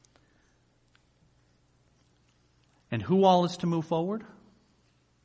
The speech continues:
All of us are to move forward. Verse fifteen.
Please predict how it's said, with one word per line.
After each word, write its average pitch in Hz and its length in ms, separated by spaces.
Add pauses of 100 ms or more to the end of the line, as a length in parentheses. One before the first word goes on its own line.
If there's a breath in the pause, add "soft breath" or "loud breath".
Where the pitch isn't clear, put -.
(680)
All 185 200
of 135 100
us 117 200
are 110 40
to - 120
move 107 280 (240)
forward. - 300 (680)
Verse 147 220
fifteen. 147 480